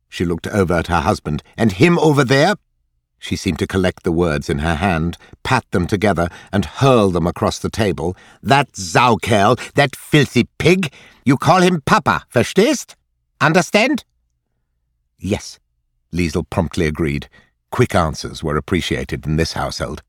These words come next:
"Yes, Mama," Mama corrected her. "Saumensch, call me Mama when you talk to me."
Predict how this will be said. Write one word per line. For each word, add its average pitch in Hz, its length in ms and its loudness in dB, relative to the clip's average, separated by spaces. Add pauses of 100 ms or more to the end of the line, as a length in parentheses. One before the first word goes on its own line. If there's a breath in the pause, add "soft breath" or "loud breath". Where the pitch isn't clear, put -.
(460)
"Yes, 165 440 -2
Mama," 135 480 0 (340 soft breath)
Mama 85 260 0
corrected 78 420 -4
her. 82 100 -6 (180 loud breath)
"Saumensch, 123 800 2
call 226 180 4
me 311 140 2
Mama 262 340 2
when 120 160 2
you 120 100 4
talk 123 280 2
to 117 100 2
me." 95 260 -2